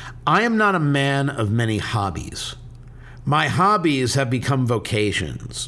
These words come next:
Cigars was a hobby, it became a vocation. Uh, politics, uh, and, and conversation was a hobby, it became a vocation.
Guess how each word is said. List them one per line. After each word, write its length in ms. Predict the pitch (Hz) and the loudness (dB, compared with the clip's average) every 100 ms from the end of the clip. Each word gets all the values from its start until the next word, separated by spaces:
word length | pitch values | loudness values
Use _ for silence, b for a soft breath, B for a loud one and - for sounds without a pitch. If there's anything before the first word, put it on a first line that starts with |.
| - - | -10 -4
Cigars 800 | 147 131 180 156 107 120 117 | 0 2 4 2 0 -2 -2
was 100 | 117 | -2
a 80 | 113 | 0
hobby, 400 | 110 185 190 131 | 2 2 2 0
it 60 | 98 | -2
became 320 | 98 123 104 | -2 -2 -2
a 20 | |
vocation. 800 | 87 82 - 113 120 110 82 90 - B B B B - | -4 -8 -6 -2 0 -2 -6 -8 -16 B B B B -2
Uh, 220 | 135 131 | 0 0
politics, 720 | - 151 240 269 147 110 - | 0 0 2 2 0 -2 -2
uh, 40 | 120 | 0
and, 360 | 117 123 127 | 0 0 -2
and 140 | 131 120 | -2 0
conversation 640 | 151 180 156 165 202 190 | 0 0 0 2 2 0
was 100 | 151 | 0
a 100 | 117 | -2
hobby, 520 | 92 160 208 294 135 | 0 2 2 2 0
it 80 | 92 | -2
became 320 | 107 123 160 | -4 -2 -2
a 20 | 151 | -2
vocation. 800 | 135 - - 147 170 147 92 | -4 -6 -4 0 0 -2 -6